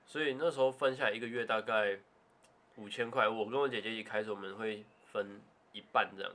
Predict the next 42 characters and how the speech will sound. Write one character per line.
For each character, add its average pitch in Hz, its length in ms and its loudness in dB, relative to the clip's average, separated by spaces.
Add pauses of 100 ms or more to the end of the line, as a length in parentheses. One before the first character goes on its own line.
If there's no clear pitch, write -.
子， - 120 -20 (360)
那 120 100 0
一 127 100 -6
个 127 100 0
月 139 120 2
才 113 160 -8
赚 120 200 2
五 98 80 -8
千 110 160 -6
块， 120 160 2
其 110 140 -12
实 110 120 -12
很 101 200 -8
不 101 160 -16 (140)
够。 123 240 2 (560)
那 127 300 4
陆 147 180 -8
陆 147 160 -6
续 139 180 -12
续 131 180 -10
就 131 460 0
生 151 240 0
意 143 40 0
有 117 120 0
比 98 100 -6
较 113 160 0
好 98 320 -6
这 - 80 -2
样， 98 140 0 (540)
那 117 140 -2
到 123 220 4
现 110 320 -4
在 104 300 2 (320)
每 101 180 -6
个 101 140 -6
月 127 160 2
平 107 180 -10
均 107 160 -10
下 113 120 -4
来 98 120 0
大 101 140 -2
概 101 340 2